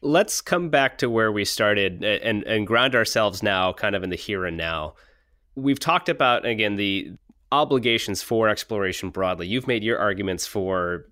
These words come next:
science as the top priority for why we should go into space and how to consider and think about decisions we're making now.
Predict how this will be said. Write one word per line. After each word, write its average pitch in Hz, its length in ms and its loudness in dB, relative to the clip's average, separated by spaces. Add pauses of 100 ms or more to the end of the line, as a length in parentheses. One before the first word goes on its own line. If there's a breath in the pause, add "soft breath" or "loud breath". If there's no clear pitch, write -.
(120)
science 98 560 -2
as 85 160 -6
the 82 340 -6 (240)
top - 280 -4
priority 85 460 -4
for 87 600 -6
why 85 500 -4 (240)
we 98 160 -10
should 104 220 -6
go 98 140 0
into 90 180 -2
space 85 420 -4
and 85 80 -8
how 98 160 -4
to 95 80 -4
consider 90 420 -6
and 85 140 -6
think 139 180 -2
about 95 380 -2
decisions 87 400 -8
we're 90 100 -8
making 85 320 -10
now. 85 280 -6